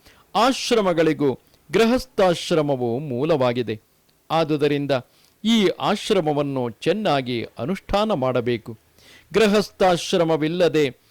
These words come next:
ಮನುಷ್ಯರ ಏಳಿಗೆ ಮತ್ತು ರಾಜ್ಯ ಸಿದ್ಧಿ ಉಂಟಾಗುವುದಿಲ್ಲ. ಒಂದು ಬಾರಿ ಗಮನಿಸಿ ನೋಡಿ, ಬ್ರಹ್ಮಚರ್ಯಾಶ್ರಮದಲ್ಲಿ ಇರುವಂತಹವನು ಗುರುಗಳ ಬಳಿಯಲ್ಲಿ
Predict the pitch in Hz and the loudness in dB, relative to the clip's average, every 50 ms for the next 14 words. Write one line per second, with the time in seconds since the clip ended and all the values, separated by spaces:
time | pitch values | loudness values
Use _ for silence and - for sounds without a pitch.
0 | _ _ - - 208 254 269 262 240 185 - - 214 180 170 156 143 127 127 143 | _ _ -6 -2 0 2 2 2 2 0 0 0 0 2 2 0 0 0 -2 -2
1 | 170 180 170 135 147 139 127 - _ _ _ _ - - 220 254 240 247 - - | -2 -2 -2 0 -2 -2 -2 -4 _ _ _ _ -6 -2 -2 -2 -2 -2 0 0
2 | 196 165 - 131 160 220 226 196 185 185 180 151 - - 139 131 123 120 98 139 | 2 2 2 2 2 0 0 -2 -2 0 0 0 -2 -4 -8 -8 -8 -6 -4 -4
3 | 139 113 - _ _ _ _ _ _ _ _ - 175 208 185 - 139 131 127 127 | -4 -4 -6 _ _ _ _ _ _ _ _ -6 -6 -4 0 0 0 2 2 0
4 | 123 123 117 120 120 120 117 113 - - _ _ _ _ _ _ _ _ _ _ | 0 -2 -2 -4 -4 -4 -6 -8 -10 -14 _ _ _ _ _ _ _ _ _ _
5 | _ _ _ - 277 311 302 294 269 214 185 143 131 147 143 147 139 135 127 120 | _ _ _ -2 0 0 0 0 2 0 0 2 2 2 2 2 2 0 -2 -4
6 | 107 110 117 110 156 180 165 143 - 143 131 127 123 113 117 107 - _ - - | -4 -4 -6 -4 -4 -4 -4 -4 -4 -6 -6 -4 -4 -6 -6 -8 -12 _ -20 -20
7 | - _ _ _ _ - 143 143 202 262 262 269 269 190 - 233 226 220 214 202 | -20 _ _ _ _ -10 -4 0 0 0 0 0 -2 0 0 0 2 2 2 2
8 | 196 180 - - 202 185 180 160 170 165 165 160 151 147 156 175 180 170 156 143 | 0 0 -2 -2 -2 0 0 2 2 2 2 0 0 0 0 2 0 0 0 -2
9 | - 147 131 143 143 143 143 135 120 - _ _ _ - 180 175 240 262 277 240 | -2 -2 -2 0 -2 -2 -2 -6 -8 -10 _ _ _ -12 -6 -2 0 0 2 2
10 | 233 214 196 170 156 165 160 165 160 156 147 143 135 120 | 2 4 2 2 2 2 2 2 2 2 0 0 -4 -6